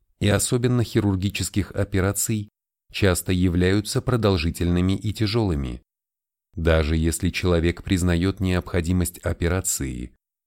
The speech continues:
и несмотря на то, что он находится без сознания, когда хирург разрезает плоть, мышцы и кости, его тело все равно регистрирует это событие как угрозу жизни.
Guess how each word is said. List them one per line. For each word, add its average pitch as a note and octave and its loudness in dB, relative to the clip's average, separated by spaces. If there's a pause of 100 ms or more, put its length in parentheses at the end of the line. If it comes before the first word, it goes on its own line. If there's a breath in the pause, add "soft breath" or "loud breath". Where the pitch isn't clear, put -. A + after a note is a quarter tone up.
(340)
и F#2 4
несмотря F2 0
на E2+ 0
то, E2+ -2 (100)
что - 0
он G#2+ 2
находится A#2+ 0
без A2 0
сознания, E2+ -2 (200)
когда E2 2
хирург F2 -2
разрезает E2+ -2
плоть, E2 -2 (180)
мышцы E2 0
и D2+ -6
кости, - -6 (560)
его F2 2
тело F2 0
все - -2
равно G2+ 2
регистрирует G#2 0
это F2+ 0
событие G2 -2
как G#2 -6
угрозу E2 0
жизни. C2+ -6